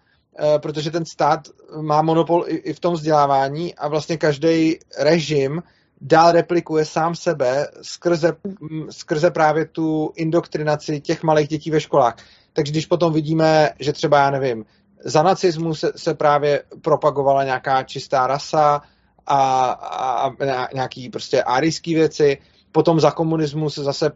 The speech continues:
propagoval marxismus, leninismus a byla tam zase ta propaganda v těch školách, A v současné době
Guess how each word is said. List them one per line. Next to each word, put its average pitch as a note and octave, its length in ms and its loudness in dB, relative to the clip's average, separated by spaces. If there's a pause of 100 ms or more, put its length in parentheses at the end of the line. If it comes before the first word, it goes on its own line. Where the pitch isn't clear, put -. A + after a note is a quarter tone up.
(160)
propagoval C#3+ 520 2
marxismus, C#3 600 -6
leninismus D3 520 -4
a C#3+ 80 -2
byla C#3+ 160 4
tam C#3+ 140 0
zase C3 200 -8
ta D#3 100 0
propaganda D3+ 460 0
v - 60 -6
těch D3+ 120 -4
školách, C3 320 0 (540)
A E3 100 0
v - 40 -6
současné G3 440 2
době D3+ 420 2